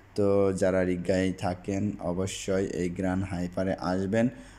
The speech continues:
আসার পরে এখানে দেখে দেখে, রেট দেখে দেখে আপনারা অয়েল নিতে পারেন। আগের চাইতে অনেকটাই দাম কম করে দিয়েছে।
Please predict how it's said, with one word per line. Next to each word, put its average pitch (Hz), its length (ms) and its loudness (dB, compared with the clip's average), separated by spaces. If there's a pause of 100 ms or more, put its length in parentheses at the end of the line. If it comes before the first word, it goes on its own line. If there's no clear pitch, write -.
আসার 101 340 0
পরে 101 440 2
এখানে 98 340 -2
দেখে 101 320 0
দেখে, 107 400 0 (300)
রেট 98 500 0
দেখে 98 360 0
দেখে 104 300 0
আপনারা 95 640 0
অয়েল 90 340 2
নিতে 98 280 -2
পারেন। 85 360 0 (460)
আগের 104 240 0
চাইতে 120 320 0
অনেকটাই 104 440 0
দাম 95 400 0
কম 92 220 0
করে 90 260 0
দিয়েছে। 87 520 -2